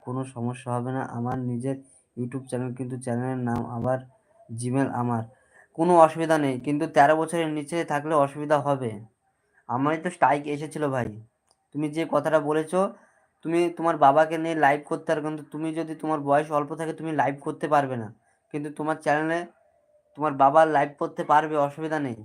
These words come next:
আর তোমার যদি বয়স অল্প থাকে তুমি লাইভ করতে পারবে না হয়তো, মনে হয়,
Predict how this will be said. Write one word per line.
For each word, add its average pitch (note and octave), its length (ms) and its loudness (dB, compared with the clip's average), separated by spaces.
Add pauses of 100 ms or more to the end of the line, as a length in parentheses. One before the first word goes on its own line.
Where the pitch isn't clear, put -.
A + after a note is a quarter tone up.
(200)
আর B2+ 120 -14
তোমার D3 320 -4
যদি D#3 200 -6
বয়স D3 280 0
অল্প D3 200 -4
থাকে D#3+ 160 -4
তুমি D#3 160 -8
লাইভ C#3 280 -4
করতে D3+ 220 -8
পারবে C3+ 280 0
না A#2+ 220 -6
হয়তো, C3 360 -6
মনে B2 200 -8
হয়, A2+ 200 -8